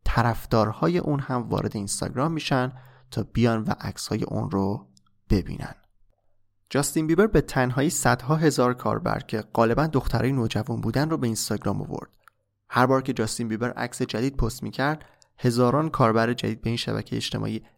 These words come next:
اضافه می‌شدن و وضعیت به قدری خوب پیش رفت که فقط در ماه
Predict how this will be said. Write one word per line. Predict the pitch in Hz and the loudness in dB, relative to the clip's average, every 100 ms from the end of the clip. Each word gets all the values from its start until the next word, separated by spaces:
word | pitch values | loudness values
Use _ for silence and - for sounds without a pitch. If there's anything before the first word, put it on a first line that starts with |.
| _ | _
اضافه | 135 135 117 147 | -8 -4 -2 0
می‌شدن | 165 160 135 127 127 - - _ _ - | 0 0 0 0 -2 -10 -20 _ _ -4
و | 110 101 | 0 0
وضعیت | 98 113 123 160 - | 0 -2 -2 -2 0
به | 156 | -2
قدری | - 175 214 208 | 0 0 0 -2
خوب | 202 180 | 0 -2
پیش | 131 - 113 | -2 -2 -2
رفت | 107 107 - - | -2 -4 -12 -12
که | - 110 110 - - | -6 -4 -4 -8 -4
فقط | 151 - 233 - | -2 0 0 2
در | 127 123 | 4 4
ماه | 131 139 | 0 -4